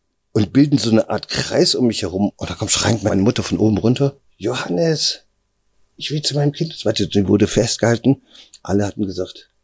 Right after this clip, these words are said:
"Niemand fasst das Kind an." Und dann kamen zwei Typis in so weißen Overalls und haben mich dann ganz langsam splitternackt ausgezogen. Und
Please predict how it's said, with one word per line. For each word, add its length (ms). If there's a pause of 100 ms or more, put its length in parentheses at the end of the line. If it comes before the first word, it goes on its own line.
(440)
"Niemand 320
fasst 180
das 140
Kind 280
an." 80
Und 160 (420)
dann 160
kamen 240
zwei 340
Typis 500
in 460
so 360
weißen 300
Overalls 580 (440)
und 320
haben 340
mich 200
dann 320 (840)
ganz 400
langsam 560
splitternackt 760
ausgezogen. 760 (880)
Und 580